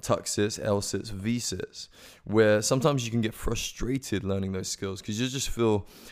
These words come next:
you feel like you're dragging your feet on the floor because they're so hard. They're such a hard challenge to be able to depress your shoulder girdle, lock your arms out, you know, and flex your hips, use your abs, lift your knees, and keep, keep yourself nice and high off the floor.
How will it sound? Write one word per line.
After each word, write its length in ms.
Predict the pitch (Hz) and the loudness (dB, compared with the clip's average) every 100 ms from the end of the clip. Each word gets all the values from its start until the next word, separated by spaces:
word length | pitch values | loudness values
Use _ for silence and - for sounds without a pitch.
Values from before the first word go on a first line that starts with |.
| - | -6
you 100 | 110 | 0
feel 160 | 135 | 4
like 120 | 117 95 | 4 4
you're 100 | 98 | 0
dragging 460 | - 120 107 104 | 0 0 2 4
your 80 | 98 | 2
feet 240 | - 135 110 | 0 -2 0
on 100 | 101 | -2
the 80 | |
floor 420 | 104 135 131 101 104 | -4 -4 -4 -4 -8
because 180 | 104 110 | -10 -6
they're 140 | 120 | -4
so 440 | 113 - 117 117 123 | -4 -2 -2 -2 -4
hard. 420 | 120 147 120 98 | -6 -8 -10 -12
They're 80 | 104 | -10
such 360 | - - - | -8 -8 -10
a 60 | 117 | -6
hard 260 | 110 113 104 | -4 -4 -4
challenge 420 | 113 117 104 - | -4 -4 -4 -6
to 80 | 95 | -4
be 100 | 104 | -2
able 160 | 104 | -2
to 40 | 101 - - - | -6 -12 -14 -12
depress 500 | - - 117 107 - | -10 -6 -4 -2 -4
your 80 | |
shoulder 340 | - 104 98 95 | 0 0 2 0
girdle, 360 | 104 101 98 | 0 0 0
lock 400 | 98 104 - - | 0 0 0 -4
your 160 | 107 104 | -4 -2
arms 260 | 104 101 104 | -2 -4 -4
out, 280 | 107 104 - - - | -4 -6 -12 -20 -6
you 80 | 98 | -2
know, 120 | 95 | -2
and 120 | 95 | -2
flex 400 | - - 120 - | -6 -4 -4 -4
your 100 | 104 | -4
hips, 320 | 101 98 - | -2 -4 -6
use 320 | 104 117 120 104 | -2 0 0 0
your 140 | 98 | -4
abs, 260 | 104 101 107 | -6 -6 -2
lift 280 | 120 - | -2 -2
your 80 | 101 | -2
knees, 400 | 107 107 98 110 | 0 -2 -4 -8
and 80 | 107 | -8
keep, 320 | - 104 - | -6 -6 -8
keep 180 | - 76 | -12 -8
yourself 300 | 98 101 107 | -4 -4 -4
nice 180 | 107 - | -6 -4
and 120 | 98 | -2
high 260 | 101 98 98 | 0 0 -2
off 100 | 95 | -6
the 100 | - | -10
floor. 280 | - 117 107 | -6 -4 -4